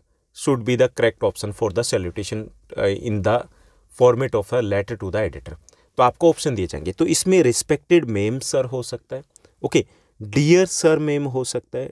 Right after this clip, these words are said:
डियर आपका डियर सर या फिर मैम हो सकता है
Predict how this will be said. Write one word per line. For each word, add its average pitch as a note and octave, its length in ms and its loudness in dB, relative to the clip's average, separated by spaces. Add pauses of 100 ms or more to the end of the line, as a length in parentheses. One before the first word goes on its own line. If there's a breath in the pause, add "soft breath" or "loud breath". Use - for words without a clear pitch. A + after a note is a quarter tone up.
डियर A2 520 0 (520)
आपका F#2 380 -4 (680)
डियर A2 420 2 (140)
सर G#2+ 500 0 (500)
या G#2+ 200 0
फिर D3+ 260 -4 (160)
मैम G#2+ 360 0
हो B2 200 0
सकता - 360 -8
है A#2 100 -10